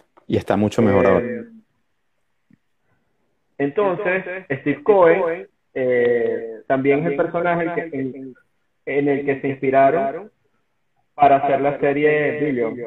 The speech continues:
Speaker 2: Este, Axe Capital, de alguna manera es, eh, lo que era antes Stack Capital,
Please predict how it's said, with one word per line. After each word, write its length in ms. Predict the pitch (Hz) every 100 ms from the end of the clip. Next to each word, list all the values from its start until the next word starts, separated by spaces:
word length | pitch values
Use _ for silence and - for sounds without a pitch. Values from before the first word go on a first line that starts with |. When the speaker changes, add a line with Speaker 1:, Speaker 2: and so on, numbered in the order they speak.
| 113
Speaker 2:
Este, 840 | 117 - 120 110 98 101 98 - _ _
Axe 400 | 131 131 131 131 -
Capital, 540 | 170 160 165 170 196 208 185 214 _ _ _ _ _ _
de 80 | 139
alguna 260 | 135 139 156
manera 440 | 160 147 156 151
es, 540 | 147 151 151 151 156 - _ _ _ _ _ _ _ _ _ -
eh, 720 | 135 123 120 113 104 113 104 -
lo 180 | 123 117
que 140 | 131
era 140 | 123 139
antes 260 | 143 151 143
Stack 260 | 156 151
Capital, 500 | 151 143 117 101 95